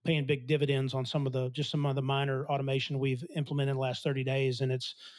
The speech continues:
significantly reduced some of the contact time and actually some of the adjuster, you know, re-, you know, deployment and recruiting. So, you know, as we get into that and start dissecting, I, I think that plays a big part of where we are in two thousand nineteen and what road we're traveling down.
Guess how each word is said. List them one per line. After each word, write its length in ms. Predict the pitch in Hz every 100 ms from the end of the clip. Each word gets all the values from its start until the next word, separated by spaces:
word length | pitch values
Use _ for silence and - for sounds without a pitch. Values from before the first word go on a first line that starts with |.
| -
significantly 720 | - 165 175 165 147 147 143
reduced 300 | 135 135 139
some 120 | -
of 40 | 131
the 60 |
contact 480 | 131 135 131 139 139
time 240 | 151 135 131
and 80 |
actually 240 | 131 131 131
some 140 | 151
of 60 | 135
the 60 | 123
adjuster, 480 | 139 127 135 127 120 _ _ _ _ -
you 80 | 143
know, 40 |
re-, 200 | 131 143 -
you 100 | 165
know, 80 | 139
deployment 520 | 127 131 151 143 147
and 40 | 135
recruiting. 440 | 127 151 139 131
So, 340 | 120 147 135
you 140 | 131 135
know, 160 | 135
as 200 | 139 151
we 120 | 151 151
get 160 | 143
into 180 | 160 160
that 240 | 147 143
and 100 | 139
start 320 | 131 - 139 147
dissecting, 560 | 135 123 151 147 139
I, 140 | 131 147
I 40 | 139
think 200 | 147 127
that 240 | 135 -
plays 200 | - 135
a 40 | 131
big 280 | 123 131 -
part 320 | 143 135 143 -
of 100 | 131
where 140 | 135
we 160 | 131 131
are 160 | 131
in 80 | 127
two 160 | 120 160
thousand 300 | 131 127 131
nineteen 420 | 143 139 - 143
and 80 | 131
what 160 | 135
road 240 | 139 139 135
we're 80 | 123
traveling 380 | 143 127 127
down. 180 | 123 123